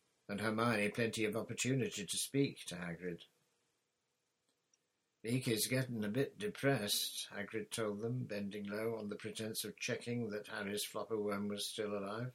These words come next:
"Been cooped up too long, but still, we know, we'll know the day after tomorrow, one way or the other."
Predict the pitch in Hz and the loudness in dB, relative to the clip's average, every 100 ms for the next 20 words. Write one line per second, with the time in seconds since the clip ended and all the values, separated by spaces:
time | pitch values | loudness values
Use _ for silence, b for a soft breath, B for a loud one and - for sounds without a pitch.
0 | _ _ _ _ _ _ - 131 156 - | _ _ _ _ _ _ 0 2 2 4
1 | 156 147 151 160 - 113 104 107 107 110 | 4 4 4 2 0 0 2 0 0 2
2 | 147 143 _ - - 139 143 - - 117 | 2 0 _ -6 2 2 2 -4 -6 -4
3 | 117 120 123 113 139 120 117 127 127 123 | 0 0 0 -2 -2 0 2 4 4 2
4 | 117 120 120 117 123 - 120 107 120 - | 2 2 2 0 -2 0 0 2 0 0
5 | 117 123 120 117 113 110 117 127 | -2 0 2 0 2 0 0 -4